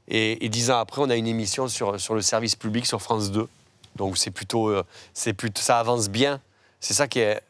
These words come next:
en fait, c'est, c'est juste la, l'aventure humaine qui, qui est belle là-dedans, en fait. Parce que c'est vraiment des gens avec qui, euh, euh,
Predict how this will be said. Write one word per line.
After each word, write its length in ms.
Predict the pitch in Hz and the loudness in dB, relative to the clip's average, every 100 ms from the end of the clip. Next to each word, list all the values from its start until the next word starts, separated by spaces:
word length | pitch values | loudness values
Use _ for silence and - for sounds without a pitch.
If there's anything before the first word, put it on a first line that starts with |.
| - | 0
en 100 | 107 | 2
fait, 180 | 156 - | 2 2
c'est, 140 | 120 | 0
c'est 180 | - 110 | 0 0
juste 300 | 110 131 123 | -2 0 0
la, 100 | 123 _ - | 0 _ 0
l'aventure 500 | 147 151 156 - 135 | 2 2 0 0 2
humaine 260 | 120 104 87 _ _ - | 2 0 -6 _ _ -10
qui, 120 | 104 | -4
qui 120 | 120 | 0
est 20 | 110 | 2
belle 200 | 113 107 | 4 4
là-dedans, 300 | 101 98 90 | 2 2 0
en 40 | |
fait. 260 | - - - - | -2 -8 -10 -8
Parce 140 | 95 - | -6 -2
que 80 | |
c'est 140 | 104 113 | 0 2
vraiment 280 | 113 135 147 | 4 4 2
des 140 | 123 | 2
gens 140 | 107 131 | 2 2
avec 200 | 110 95 | 0 -2
qui, 200 | 127 117 | 2 2
euh, 120 | 90 - - - _ 104 | 2 -4 -20 -20 _ 2
euh, 200 | 101 | 4